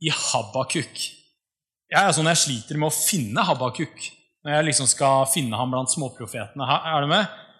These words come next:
Det er helt nesten umulig. Jeg husker ikke rekkefølgen på disse småprofetene, og det er vanskelig å finne han. Men, eh, det finnes en bok i Det gamle testamentet som heter Habakuk. Og i kapittel tre,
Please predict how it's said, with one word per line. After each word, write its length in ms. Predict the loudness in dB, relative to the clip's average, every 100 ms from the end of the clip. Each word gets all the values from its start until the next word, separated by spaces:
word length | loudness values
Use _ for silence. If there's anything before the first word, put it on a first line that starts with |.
| _
Det 80 | 2
er 100 | 2
helt 360 | 2 0 -2 0
nesten 320 | 2 2 2 0
umulig. 280 | 0 2
Jeg 160 | 2 4
husker 200 | 2 0
ikke 180 | 0 0
rekkefølgen 400 | 0 -4 -10 -6
på 100 | -4
disse 200 | -2 0 0 -2 -6 -6 -4
småprofetene, 680 | -4 -6 -2 0 0 0 2
og 220 | 2 2 -2
det 480 | -6 -20 _ -2
er 80 | 2
vanskelig 240 | 4 4 2
å 60 |
finne 240 | 2 0 0
han. 100 | 2
Men, 240 | 2 4
eh, 240 | 4 2 0 -16 -20 _ _
det 120 | 0
finnes 340 | 4 6 6 6
en 140 | 4
bok 420 | 2 2 0 -4 -10 -10 _ -4
i 80 |
Det 100 | 2
gamle 220 | 4 2 0
testamentet 460 | -2 -2 -4 -2
som 100 | 0
heter 180 | 0 -2
Habakuk. 640 | -2 -2 -2 -4 -6 -10 -14 _ _ _ _ _ _ -2
Og 80 |
i 80 | 0
kapittel 460 | 2 0 0 -2 -2 -2
tre, 480 | -2 0 2 4